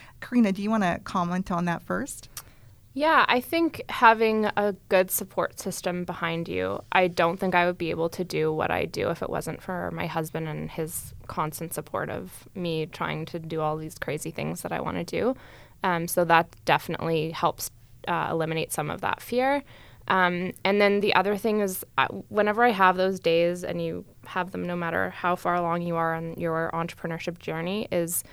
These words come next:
Speaker 2: um, those days when you're like, "Oh my God, what am I doing? I should just go get a nine-to-five job. This is crazy." Um, but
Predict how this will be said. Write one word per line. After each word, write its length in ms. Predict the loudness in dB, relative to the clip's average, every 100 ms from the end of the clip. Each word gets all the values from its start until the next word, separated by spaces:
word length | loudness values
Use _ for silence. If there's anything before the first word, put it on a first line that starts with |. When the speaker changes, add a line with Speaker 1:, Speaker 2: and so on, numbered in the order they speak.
| -20 -20 -10 -4
Speaker 2:
um, 460 | -4 -4 -6 -6 -8 -8 -2
those 260 | 2 4 6
days 260 | 6 6
when 100 | 2
you're 100 | 2
like, 160 | 2 0
"Oh 60 |
my 120 | 0 4
God, 180 | 4
what 120 | 4 2
am 60 |
I 80 | 2
doing? 220 | 2 2
I 80 | 0
should 160 | -2 -4
just 160 | 0
go 100 | 2
get 120 | 2
a 60 | 2
nine-to-five 500 | 0 -2 0 -2 0
job. 260 | 0 0 -2
This 160 | -10
is 100 | -10
crazy." 500 | -2 -2 -2 -6 -6 -12 -20 0
Um, 520 | 6 8 8 4 -2 -8 -18 -20 -20 -2 6
but 440 | 8 8 2